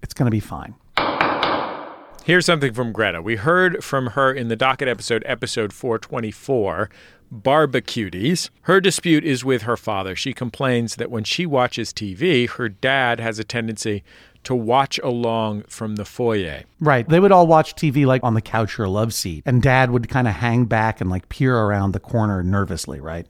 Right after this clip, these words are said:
Speaker 2: Yeah, and s-, say stuff, like, complain about the show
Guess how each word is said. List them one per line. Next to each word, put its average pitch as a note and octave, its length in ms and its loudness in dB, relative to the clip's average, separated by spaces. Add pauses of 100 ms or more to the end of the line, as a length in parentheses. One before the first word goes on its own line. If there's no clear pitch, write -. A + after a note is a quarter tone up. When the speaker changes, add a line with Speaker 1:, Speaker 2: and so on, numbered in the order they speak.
(100)
Speaker 2:
Yeah, B2+ 240 2
and C3+ 160 -2
s-, - 240 -10
say D#3 540 4
stuff, - 760 -4
like, - 460 -4
complain C#3 680 0
about A#2 340 0
the A2 100 -2
show G#2+ 500 0